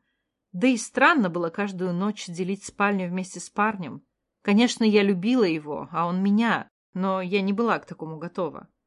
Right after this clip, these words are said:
Мы молча просидели с Гидеоном какое-то время на серой поверхности под нашими телами. Возможно, в реальном мире успели пройти часы.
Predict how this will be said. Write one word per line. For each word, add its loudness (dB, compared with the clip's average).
Мы 6
молча 4
просидели 0
с -2
Гидеоном 2
какое-то -2
время 2
на -4
серой 0
поверхности -2
под -4
нашими -2
телами. -8
Возможно, 2
в 2
реальном 4
мире 2
успели 0
пройти -6
часы. -6